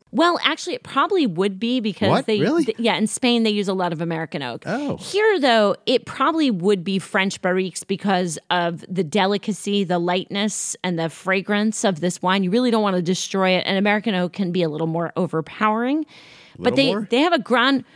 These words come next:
Speaker 1: well, no, I mean, it works really well for Tempranillo. It's perfect for Rioja. And it even works well for Monastrell. There's a lot of grapes
Speaker 2: Yeah, but
Speaker 1: where
Speaker 2: that's to,
Speaker 1: American oak
Speaker 2: that's
Speaker 1: can
Speaker 2: to
Speaker 1: do really
Speaker 2: soften
Speaker 1: well.
Speaker 2: the tannins. This doesn't f-,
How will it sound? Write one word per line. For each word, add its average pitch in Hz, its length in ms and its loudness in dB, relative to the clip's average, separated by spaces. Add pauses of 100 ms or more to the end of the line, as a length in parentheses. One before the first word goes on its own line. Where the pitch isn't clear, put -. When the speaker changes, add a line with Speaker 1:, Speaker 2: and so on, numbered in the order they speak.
(160)
Speaker 1:
well, 415 160 0
no, 523 60 6 (100)
I - 40 0
mean, 359 260 4
it 302 180 2
works 277 340 2
really 254 320 0
well 254 200 2
for 240 120 0
Tempranillo. 214 640 0
It's 160 160 -4
perfect 233 560 0
for 185 180 -2
Rioja. 196 560 -2 (120)
And 233 180 2
it 185 120 0
even 220 200 2
works 214 220 0
well 185 100 2
for 196 120 -2
Monastrell. 190 460 0
There's 240 160 0
a 294 60 0
lot 339 180 -2
of 269 120 -6
grapes 233 340 0
Speaker 2:
Yeah, 240 100 2
but 190 80 0
Speaker 1:
where 220 120 4
Speaker 2:
that's - 100 -2
to, 226 60 4
Speaker 1:
American 226 320 2
oak 214 60 4
Speaker 2:
that's - 100 -2
Speaker 1:
can 226 80 2
Speaker 2:
to 190 60 0
Speaker 1:
do 202 120 4
really 180 220 2
Speaker 2:
soften 165 100 -2
Speaker 1:
well. 127 80 -2
Speaker 2:
the - 120 -14
tannins. 135 500 -4
This 139 160 -8
doesn't 120 400 -4
f-, - 120 -20